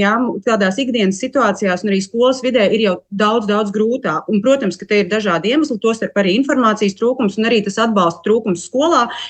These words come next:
jo, ja cieš mans bērns, es, protams, reaģēju šādi, jā, es gribu, lai mans bērns necieš no kāda cita bērna, ar kuru netiek galā klases laikā, un viņš nevar apgūt vielu.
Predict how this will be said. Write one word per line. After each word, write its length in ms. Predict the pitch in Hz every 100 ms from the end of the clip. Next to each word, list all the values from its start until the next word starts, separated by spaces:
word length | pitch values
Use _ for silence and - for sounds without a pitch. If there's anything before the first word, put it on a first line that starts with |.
| -
jo, 140 | 220
ja 100 | 208
cieš 300 | 202 254 214
mans 280 | 269 349 277
bērns, 340 | 240 262 226 -
es, 200 | 247 247
protams, 400 | 262 262 208 190
reaģēju 460 | 233 220 185 175 180
šādi, 500 | 254 269 254 185 196
jā, 220 | - 202 -
es 140 | 208
gribu, 240 | 196 226 202
lai 80 | 180
mans 200 | 214 185
bērns 260 | 202 185 208
necieš 520 | 247 - 202 190 - - -
no 120 | 202
kāda 320 | 196 220 202 170
cita 300 | 226 254 196
bērna, 480 | 208 202 190 190 -
ar 160 | 202
kuru 220 | 240 220 190
netiek 360 | 202 208 170
galā 260 | 196 214 160
klases 400 | 180 196 208 -
laikā, 320 | 185 214 214
un 140 | 170 170
viņš 140 | 185
nevar 240 | 196 175 190
apgūt 320 | 170 156 190
vielu. 320 | 226 196 170